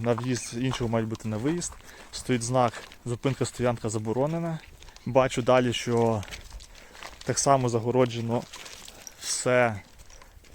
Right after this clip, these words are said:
і з іншого бл-, боку при в'їзді на Захар Беркут. Сьогодні понеділок, тому людей тут немає, щоб ви розуміли. Дев'ята година. Люди швидше за все повиїжджали останній тиждень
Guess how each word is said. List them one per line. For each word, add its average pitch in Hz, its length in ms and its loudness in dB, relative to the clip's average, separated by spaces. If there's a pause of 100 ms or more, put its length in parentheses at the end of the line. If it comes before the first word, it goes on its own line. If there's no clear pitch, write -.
(100)
і 123 220 0
з 107 100 -4
іншого 147 420 -2
бл-, 113 360 -6
боку 127 440 0 (720)
при 123 100 -2
в'їзді 120 340 -2
на 113 180 -2
Захар 117 300 -8
Беркут. 120 380 -6 (720)
Сьогодні 143 260 4
понеділок, 139 480 2
тому 135 200 2
людей 123 260 6
тут 120 180 0
немає, 104 520 2 (460)
щоб - 160 -8
ви 113 100 0
розуміли. 110 500 -4 (560)
Дев'ята 113 420 2
година. 123 440 0 (1000)
Люди 117 220 0
швидше 120 320 -2
за 113 80 -2
все 120 160 -2
повиїжджали 117 600 2
останній 117 640 0
тиждень 110 560 -2